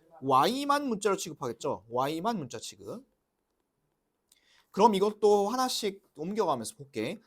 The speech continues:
자, 삼 엑스 세제곱, Y 있어요, 없어요? Y 없어요, 그쵸? 그 다음에 X제곱, Y 제곱, Y 이제 있어요, 없어요? Y 있어요. 마이너스 이 와이 제곱, Y 있어요, 없어요?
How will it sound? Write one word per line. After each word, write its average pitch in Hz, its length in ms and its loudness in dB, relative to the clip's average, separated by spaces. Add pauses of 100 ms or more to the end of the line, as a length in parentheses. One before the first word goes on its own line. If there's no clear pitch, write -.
(100)
자, 104 240 -2
삼 294 220 -4
엑스 294 320 -6
세제곱, 220 520 -8
Y 170 320 4
있어요, 202 280 -2
없어요? 98 340 -10 (580)
Y 202 320 6
없어요, 160 420 4
그쵸? 135 360 -4
그 180 80 -8
다음에 123 440 2
X제곱, 196 540 -6
Y 131 160 -2
제곱, 98 260 -12
Y 143 140 -4
이제 143 100 -8
있어요, 117 240 -10
없어요? - 220 -20 (340)
Y 127 240 -4
있어요. 107 580 -6 (320)
마이너스 208 520 2
이 170 80 0
와이 160 220 4
제곱, 131 240 -6
Y 143 180 -2
있어요, 131 280 -8
없어요? 147 240 -16